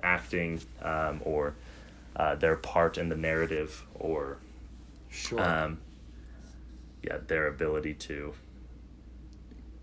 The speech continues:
Speaker 1: swing a sword.
Speaker 2: Well,
Speaker 1: <laughs>
Speaker 2: it's, it's unfortunate because I know that my answer is the right answer. Um, and that's
Speaker 1: Right.
Speaker 2: that it's, like, obviously Mobius.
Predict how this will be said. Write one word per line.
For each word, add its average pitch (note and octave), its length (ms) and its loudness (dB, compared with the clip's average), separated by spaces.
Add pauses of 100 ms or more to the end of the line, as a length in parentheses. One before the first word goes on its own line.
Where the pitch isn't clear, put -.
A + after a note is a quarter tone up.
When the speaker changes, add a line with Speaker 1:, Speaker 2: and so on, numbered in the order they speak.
(160)
Speaker 1:
swing D#2 360 -4
a D2 180 -6
sword. D2 360 -2
Speaker 2:
Well, D3 480 10 (120)
Speaker 1:
<laughs> - 120 -2
Speaker 2:
it's, D#3+ 960 6 (300)
it's E3+ 320 6 (240)
unfortunate E3 1300 12 (600)
because C3+ 400 6
I C3 140 6
know C#3+ 460 12
that C#3+ 220 8
my B2 240 2
answer A#2 480 2
is G2+ 160 2
the G#2+ 120 -2
right G2+ 560 0
answer. F#2+ 580 -2 (920)
Um, G#2+ 460 2 (380)
and C3 160 6
that's B2 420 6
Speaker 1:
Right. A2+ 80 -2
Speaker 2:
that A2 280 8
it's, - 360 2 (240)
like, B2 320 4 (120)
obviously C#3+ 840 12
Mobius. G2+ 800 0